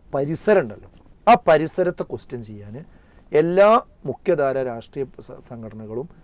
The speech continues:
അതോടൊപ്പം തന്നെ വിദ്യാർത്ഥി സംഘടനകളും അതിന് തയ്യാറാവുക എന്നത് വളരെ പ്രധാനപ്പെട്ട കാര്യമാണ്. ഏ, നമ്മളെ ഈ പിന്നെ വിദ്യാഭ്യാസ രംഗത്തുനിന്ന് കുട്ടികൾ പുറകോട്ട് പോകാനും നാട് വിടാനും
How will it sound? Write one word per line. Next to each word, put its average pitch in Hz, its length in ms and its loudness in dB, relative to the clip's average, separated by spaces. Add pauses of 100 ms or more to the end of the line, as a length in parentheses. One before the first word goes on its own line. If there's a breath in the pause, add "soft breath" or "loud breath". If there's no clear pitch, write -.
(300 soft breath)
അതോടൊപ്പം 160 520 4
തന്നെ 147 120 -6
വിദ്യാർത്ഥി 156 460 -2
സംഘടനകളും 110 720 -16 (680)
അതിന് 131 220 -6 (160)
തയ്യാറാവുക 117 800 -6
എന്നത് 113 400 -16
വളരെ 113 240 -18 (100)
പ്രധാനപ്പെട്ട 131 520 -10
കാര്യമാണ്. 101 440 -14 (580 soft breath)
ഏ, 135 160 2
നമ്മളെ 135 340 -2
ഈ 156 200 -2
പിന്നെ 127 460 -10
വിദ്യാഭ്യാസ 131 540 -2
രംഗത്തുനിന്ന് 135 460 -10
കുട്ടികൾ 127 340 -8
പുറകോട്ട് 120 440 -8
പോകാനും 117 540 -14 (340 soft breath)
നാട് 123 240 -2
വിടാനും 120 460 -2